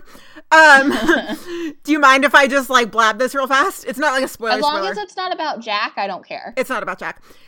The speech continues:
Speaker 1: So,
Speaker 2: Okay.
Speaker 1: in last week's episode, um, and if you know me, you know I kind of hate watch This Is Us. It's a long story, but
Speaker 2: <laughs>
Speaker 1: I wasn't paying full attention, but I do know that they hinted in last week's episode of Rebecca having a cancer scare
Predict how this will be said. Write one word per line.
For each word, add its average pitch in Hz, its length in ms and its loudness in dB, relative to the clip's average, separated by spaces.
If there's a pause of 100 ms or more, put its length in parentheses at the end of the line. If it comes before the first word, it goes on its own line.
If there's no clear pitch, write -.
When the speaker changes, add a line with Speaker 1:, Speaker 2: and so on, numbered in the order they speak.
(120)
Speaker 1:
So, 285 360 0
Speaker 2:
Okay. - 140 -4
Speaker 1:
in 302 120 -4
last 294 300 2
week's 302 180 -14
episode, 233 720 -6 (240)
um, 208 360 -6
and - 100 -10
if 285 120 -4
you 466 120 -8
know 349 160 0
me, 294 160 -6
you 269 100 -8
know 277 140 -4
I - 80 0
kind 370 240 -8 (100)
of - 60 -16
hate - 260 -8
watch 233 260 -6
This 269 180 -16
Is 269 100 -16
Us. 269 380 -2
It's 254 140 -4
a 277 40 -6
long 240 220 -4
story, 226 280 -10
but 220 260 -6 (280)
Speaker 2:
<laughs> 208 800 -12
Speaker 1:
I 311 140 4
wasn't 359 280 -4
paying 381 220 -8
full 285 180 -6
attention, 294 440 -8
but 262 100 -6
I 247 120 -4
do 233 200 -10
know 269 160 -6
that 262 160 -8
they 254 140 -6
hinted 262 800 -4 (480)
in 262 180 -8
last 226 320 -4
week's 277 180 -16
episode 269 760 -2
of 226 260 -6
Rebecca 233 420 -4
having 254 320 -6
a 233 80 -12
cancer 226 460 -14
scare 285 580 -2